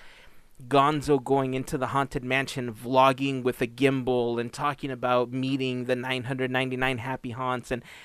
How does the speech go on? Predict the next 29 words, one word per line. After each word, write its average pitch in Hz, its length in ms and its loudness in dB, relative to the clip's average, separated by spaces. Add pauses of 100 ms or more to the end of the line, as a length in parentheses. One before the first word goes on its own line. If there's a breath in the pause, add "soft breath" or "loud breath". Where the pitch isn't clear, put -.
(180 loud breath)
I 180 120 2
think 320 200 -4
there's 160 220 2
a, 139 100 4 (420)
there's 165 280 0
a 147 40 6
way 135 240 0
to 160 120 0
do 254 240 -6
it. 180 220 2 (440)
And 139 100 0
I 151 80 4
think 180 200 -4
there's 156 180 -4
a 147 60 -2
way 131 220 0
to 151 80 0
tell 147 260 -4
an 135 120 -4
intriguing 131 560 -8
story. 131 680 -2 (360 loud breath)
You 127 140 -4
know, 123 160 4
we 131 380 -4
have 170 200 0
a 143 60 -2
Haunted 143 300 0
Mansion 123 340 -2
movie, 117 340 -4